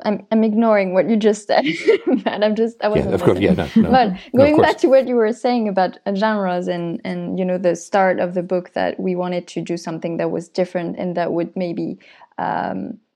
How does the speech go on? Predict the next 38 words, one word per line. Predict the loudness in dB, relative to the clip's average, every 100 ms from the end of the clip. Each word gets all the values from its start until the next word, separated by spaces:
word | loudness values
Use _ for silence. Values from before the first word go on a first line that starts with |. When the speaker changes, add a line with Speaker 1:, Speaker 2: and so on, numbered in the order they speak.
| _ _ _ _ _ _
Speaker 1:
make, | -4 -4 -4
make, | -2 -2 -4 _
make | -6 -6 -6 _
people | -8 -4 0 0 0 -6 -8
think, | -6 -6 -8 -16 _ _
you | -4
know, | -4
put | -2 -6 -4
the | -4
book | -4 -4
down | -2 -2 -2 -2 -4 -6
and | -8 -6 -6 -10 -14 _ _ _ _
keep | -8 -6 -4
thinking | -4 -4 -6
about | -6 -4 -4
it. | -4
That's | -6 -6
what | -8 -6
I |
wanted. | -6 -6 -6 -8 -12 -20 -12
And | -4 -2
so, | 2 4 4 0 -10 _ _ _ _ 0
like | 0 0
you | 0
said, | 0 2
Matt, | 0 0
I | 0
never, | 2 2 2 2 2 2 0 -2 -6 -6
I | -4
never | 0 2 4 4
really | 2 2 0
told | -4 -4 -2 0
you | 0 0
what | 0 -2
genre | -2 -2 -2 -2
I | -2
wanted | -4 -8 -8
to | -6 -4 -2 -4 -6